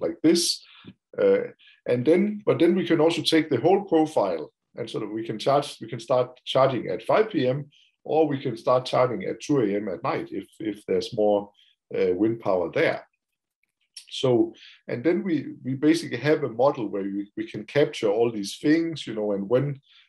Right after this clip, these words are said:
when do we need to start to, to sort of tell these things and, and a protocol for this, and we could perhaps even also, you know, extend the duration shorter or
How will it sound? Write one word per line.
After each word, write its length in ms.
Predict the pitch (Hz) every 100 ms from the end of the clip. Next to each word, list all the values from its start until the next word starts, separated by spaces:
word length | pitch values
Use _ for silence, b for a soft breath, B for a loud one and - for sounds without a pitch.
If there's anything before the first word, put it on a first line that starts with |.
| _
when 200 | 120 139
do 80 | 139
we 160 | 101 104
need 240 | 113 123
to 120 | -
start 440 | 101 - 113 110 -
to, 220 | 104 92 -
to 80 | 160
sort 180 | 107 85
of 100 | -
tell 260 | 139 156
these 240 | 139 110 -
things 360 | 127 120 131
and, 180 | - 95
and 160 | 95 92
a 80 | -
protocol 720 | - 160 151 - 110 107 113 b b b -
for 100 | 104
this, 260 | 127 135
and 120 | -
we 120 | 104 101
could 220 | 107 -
perhaps 240 | 113 110 120 -
even 240 | 110 107
also, 460 | 95 101 104 90 87 _ _ _ _ _
you 60 | -
know, 240 | 90 82 -
extend 400 | 104 - 120 120
the 80 | 98
duration 600 | 95 95 110 117 104 85
shorter 340 | - 104 107
or 160 | 82